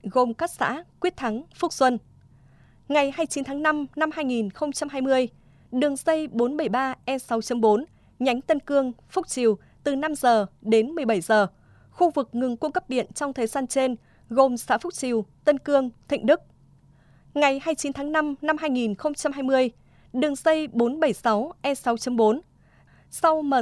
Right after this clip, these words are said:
C sáu bảy từ năm giờ đến mười bảy giờ. Khu vực ngừng cung cấp điện trong thời gian trên gồm phường Quan Triều, Tân Long, xã Sơn Cẩm. Trong thời gian các ngày từ hai mươi bảy đến ba mươi mốt tháng năm, do để hạn chế thời gian và khu vực mất điện,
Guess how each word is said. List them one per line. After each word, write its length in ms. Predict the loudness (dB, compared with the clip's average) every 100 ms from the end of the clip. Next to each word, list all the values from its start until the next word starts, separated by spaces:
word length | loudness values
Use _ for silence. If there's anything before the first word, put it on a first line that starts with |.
| 0
C 200 | -2 -2
sáu 160 | 0 2
bảy 240 | 2 0 _ _ -4
từ 100 | -2
năm 160 | -2 -4
giờ 320 | 0 0 0 -4 -6
đến 300 | 0 2 0
mười 180 | -2 -2
bảy 140 | -2
giờ. 300 | 2 2 2 -4 _ _ 0
Khu 160 | 2
vực 240 | 2 -2 -2
ngừng 260 | -2 -2
cung 140 | -4 -6
cấp 160 | -6
điện 240 | -4 -4 -4
trong 200 | -6 -2
thời 140 | -2
gian 200 | -2 -4
trên 280 | -2 -2 -2 _ _ -2
gồm 280 | 0 0
phường 200 | -2 -6
Quan 180 | -4 -6
Triều, 320 | -2 0 0 -4 -2
Tân 120 | 0 2
Long, 260 | 0 0 -4 -10
xã 240 | -4 -4
Sơn 180 | 0 2
Cẩm. 200 | 4 2 -2 _ _ _ _ _ _ -4
Trong 180 | -2 0
thời 120 | 0
gian 260 | 0 -4 -2
các 180 | -4 -2
ngày 200 | -2 -2
từ 180 | -4
hai 180 | -4 -2
mươi 40 | 2
bảy 240 | 0 0
đến 280 | 2 2 2
ba 100 | 0
mươi 60 | -2
mốt 120 | -4
tháng 160 | -6 -2
năm, 200 | -2 -2 _ _ -10
do 200 | 0 2
để 160 | 2
hạn 180 | -2 -6
chế 200 | -2 -2
thời 220 | -2 -6
gian 320 | -4 -6 -6 -4
và 120 | -4
khu 160 | -4 -4
vực 220 | -4 -4
mất 120 | -4
điện, 160 | -2